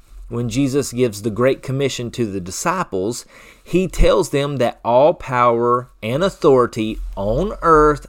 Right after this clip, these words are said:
and in heaven have been given to him at this moment. So it's at this moment when Jesus has risen from the dead and he appears to his disciples and he's rallying them back to his service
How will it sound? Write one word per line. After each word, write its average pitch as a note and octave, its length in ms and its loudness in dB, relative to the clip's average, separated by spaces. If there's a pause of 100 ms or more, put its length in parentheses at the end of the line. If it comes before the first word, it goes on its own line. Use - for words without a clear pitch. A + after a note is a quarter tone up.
(120)
and E3+ 460 -2
in F3 320 -4
heaven C3 680 -4 (400)
have C3+ 380 0
been C#3 260 -4
given C#3 340 -2
to D3 160 -4
him B2+ 400 -4
at B2 220 -4
this A#2 200 -6
moment. G#2+ 300 -8
So A2+ 120 -4
it's G2+ 180 -8
at E3+ 240 -2
this F3 200 0
moment F3+ 400 2 (420)
when B2 200 -4
Jesus C#3 420 0
has A2 220 -4
risen D3 320 0
from E3+ 180 0
the E3 80 0
dead A#2+ 460 0 (320)
and A#2 100 -6
he B2 100 2
appears C#3+ 440 0
to E3+ 100 -2
his E3 180 -2
disciples A2 580 -2
and G#2 120 -6
he's G#2 180 -8
rallying D3+ 600 -2
them F3+ 260 -6
back B2+ 340 0
to B2+ 100 -4
his B2+ 240 -4
service A2 600 -4